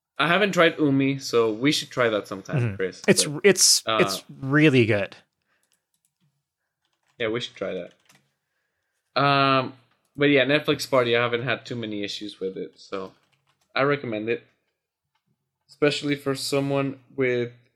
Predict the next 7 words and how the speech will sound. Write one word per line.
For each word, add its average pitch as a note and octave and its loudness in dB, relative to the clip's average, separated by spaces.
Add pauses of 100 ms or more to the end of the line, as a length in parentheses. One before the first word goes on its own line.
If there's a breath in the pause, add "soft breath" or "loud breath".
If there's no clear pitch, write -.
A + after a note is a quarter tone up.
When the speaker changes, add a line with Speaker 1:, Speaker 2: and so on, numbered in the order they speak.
Speaker 1:
a A2+ -2
long-distance A#2+ -6
relationship A#2+ -10
at - -16
the G2+ -20
moment, G2+ -12 (200)
so. G2+ -10